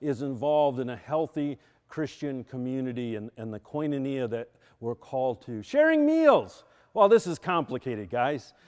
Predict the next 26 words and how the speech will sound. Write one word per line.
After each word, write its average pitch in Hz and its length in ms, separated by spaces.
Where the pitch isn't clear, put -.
That's 190 160
sitting 247 340
down 226 260
and 214 100
eating 226 320
together, 143 520
all 107 200
right? 156 260
Well, 135 140
what's 214 220
that 226 260
got 208 160
to 190 80
do 208 140
with 180 160
it? 175 80
That's 247 180
one 269 160
of 247 80
the 220 80
defining 254 720
characteristics 220 960
of 156 140
the 151 60
New 175 140
Testament 151 520